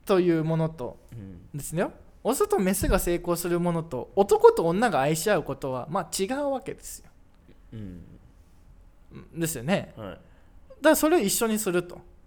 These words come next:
Speaker 2: うん。
Speaker 1: で、それが正常だとすると。
Speaker 2: それ結構すごいことですよね。
Speaker 1: はい。
Speaker 2: オス、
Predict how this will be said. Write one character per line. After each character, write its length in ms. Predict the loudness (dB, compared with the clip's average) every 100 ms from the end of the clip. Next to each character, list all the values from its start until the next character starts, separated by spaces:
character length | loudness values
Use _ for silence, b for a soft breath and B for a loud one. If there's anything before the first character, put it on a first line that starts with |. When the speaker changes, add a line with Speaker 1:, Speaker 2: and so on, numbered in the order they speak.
| -20
Speaker 2:
う 40 |
ん。 120 | -14 -6
Speaker 1:
で、 60 |
そ 120 | 0
れ 100 | 2
が 80 | 2
正 280 | 4 4 4
常 200 | 0 0
だ 100 | -2
と 140 | -4 -12
す 120 | -12
る 100 | -16
と。 120 | -18 -20 -20 b b b b b -12
Speaker 2:
そ 80 | -8
れ 120 | -6
結 200 | -6 -8
構 100 | -8
す 180 | -12 -8
ご 180 | -6 -6
い 40 | -10 -20 -20
こ 100 | -14
と 140 | -8
で 60 | -6
す 240 | -8 -10
よ 100 | -12
ね。 160 | -10 -4
Speaker 1:
は 220 | -2 -2
い。 140 | -6 -14 b b b b -16
Speaker 2:
オ 100 | -16
ス、 160 | -16